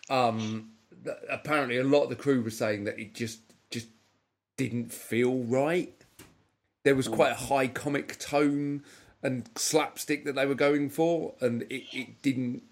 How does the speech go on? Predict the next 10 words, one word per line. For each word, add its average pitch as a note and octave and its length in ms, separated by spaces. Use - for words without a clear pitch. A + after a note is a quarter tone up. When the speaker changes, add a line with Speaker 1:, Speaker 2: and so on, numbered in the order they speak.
Speaker 2:
But F3 140
one A3+ 120
of C4+ 60
the D4 60
Speaker 1:
work. C4 80
Speaker 2:
complaints, F3+ 580
well, E3+ 120
again, D3+ 240
I C3+ 100
can't C3+ 300